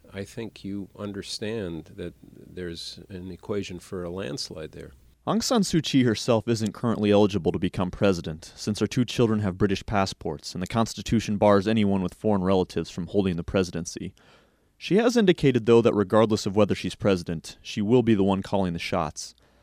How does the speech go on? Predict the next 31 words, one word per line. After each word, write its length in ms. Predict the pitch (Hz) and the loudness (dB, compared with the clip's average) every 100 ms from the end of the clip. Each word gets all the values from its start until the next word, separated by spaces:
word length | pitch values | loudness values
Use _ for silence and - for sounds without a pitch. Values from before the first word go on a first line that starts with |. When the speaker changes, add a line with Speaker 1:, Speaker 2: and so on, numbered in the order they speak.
| _ _ _ _ | _ _ _ _
Speaker 2:
Tom 200 | - 220 | -4 0
Nagorski 460 | 269 196 190 - 147 | 4 6 6 6 2
explains 460 | - - 131 123 | 2 0 2 4
that 80 | 113 | 4
with 140 | 107 117 | 4 2
this 180 | 110 | 0
newfound 480 | 120 123 - 107 98 | 2 0 2 0 0
power, 480 | - 104 98 82 87 | 2 4 4 2 -2
she'll 220 | - 113 | -4 2
also 300 | 131 135 131 | 4 4 2
assume 320 | 110 - 123 | 0 0 0
responsibility 760 | 107 - 110 104 104 107 107 92 | 0 0 0 0 2 6 6 2
for 140 | - | -4
some 200 | - 113 | -4 -2
of 80 | 101 | -2
the 80 | 95 | -2
country's 400 | - 113 - 92 | -2 -2 -2 -2
most 240 | 95 95 | 0 -2
contentious 540 | - 87 - 107 - - | -4 -6 -4 -6 -4 -4
issues. 480 | 98 - 65 87 - _ _ | -4 -4 -8 -8 -14 _ _
Speaker 1:
If 280 | - - - | -18 -16 -10
you 160 | 92 | -10
look 260 | 87 95 90 | -6 -8 -8
in, 500 | 87 82 80 101 240 | -10 -8 -12 -14 -18
in 160 | 87 85 | -14 -12
the 100 | 78 | -10
halls 320 | 95 92 87 | -6 -6 -8
of 100 | 80 | -14
Congress 460 | - 101 92 87 - | -10 -8 -6 -8 -8
in 140 | 87 | -10
Washington, 640 | 92 98 - 120 143 165 | -8 -8 -10 -12 -10 -12